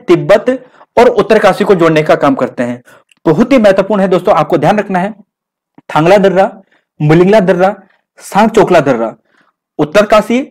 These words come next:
और तिब्बत को जोड़ने का काम। इसके अलावा दोस्तों उत्तरकाशी में और भी दर्रे हैं जैसे बालीपास हो गया। इसके अलावा एक और ध्यान रखना है वह है ओडनकोल दर्रा। ओडनकोल दर्रे की बात करें तो यह जो भिलंगना घाटी है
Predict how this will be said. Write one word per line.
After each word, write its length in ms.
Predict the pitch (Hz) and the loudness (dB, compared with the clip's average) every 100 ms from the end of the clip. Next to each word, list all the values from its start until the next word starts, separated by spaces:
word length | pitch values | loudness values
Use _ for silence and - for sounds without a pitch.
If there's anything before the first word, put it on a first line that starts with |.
| _ - | _ -2
और 200 | 233 233 | 0 2
तिब्बत 260 | 233 185 - | 0 2 2
को 100 | 190 | 2
जोड़ने 260 | 160 156 | 2 0
का 100 | 147 135 | -2 -2
काम। 260 | 131 117 - _ _ _ | -2 -4 -8 _ _ _
इसके 200 | 185 185 | -2 2
अलावा 120 | 240 233 | 2 4
दोस्तों 280 | 233 254 254 | 2 0 -2
उत्तरकाशी 480 | 175 196 202 202 | -2 -2 0 0
में 80 | 208 | 0
और 180 | 170 165 | 2 2
भी 100 | 196 | 2
दर्रे 220 | 190 202 196 | 2 2 0
हैं 140 | 214 - - | -2 -8 -6
जैसे 240 | 151 175 202 | -4 0 0
बालीपास 480 | 156 160 180 196 190 | 0 0 0 0 0
हो 60 | |
गया। 220 | 180 185 185 _ _ - | -2 -2 -6 _ _ -6
इसके 240 | 190 190 | -6 0
अलावा 200 | 240 226 233 | 2 4 2
एक 300 | 233 185 247 | 0 0 0
और 80 | |
ध्यान 200 | 196 196 | 2 0
रखना 180 | 170 165 | -2 -4
है 140 | 156 208 | -2 -2
वह 180 | 156 | 0
है 80 | 165 214 | -2 0
ओडनकोल 540 | 160 156 190 190 180 156 | 0 2 0 0 0 0
दर्रा। 280 | 127 117 117 _ _ _ _ | -2 -4 -6 _ _ _ _
ओडनकोल 520 | 156 160 233 233 240 | 2 4 2 2 2
दर्रे 260 | 208 202 214 | 2 2 0
की 160 | 214 226 | -2 -2
बात 280 | 180 185 - | 0 0 0
करें 260 | 175 190 220 | -2 -2 -2
तो 200 | 226 233 | 0 2
यह 340 | 175 160 165 220 - _ _ _ | 2 0 0 -2 -4 _ _ _
जो 120 | 170 226 | -2 -2
भिलंगना 440 | 143 143 160 226 | 2 2 2 2
घाटी 300 | 202 160 160 | 2 0 0
है 80 | 123 | -2